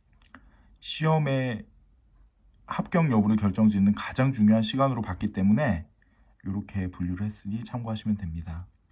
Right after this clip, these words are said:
자, 어, 오늘의 하이라이트죠. 어, 기초반 공부는 어떻게 해야 되느냐? 처음에 이제 알려드린 대로 십일, 십이월은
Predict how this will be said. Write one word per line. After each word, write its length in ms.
자, 340
어, 80
오늘의 460
하이라이트죠. 840
어, 340
기초반 800
공부는 600
어떻게 300
해야 80
되느냐? 640
처음에 640
이제 220
알려드린 520
대로 380
십일, 380
십이월은 760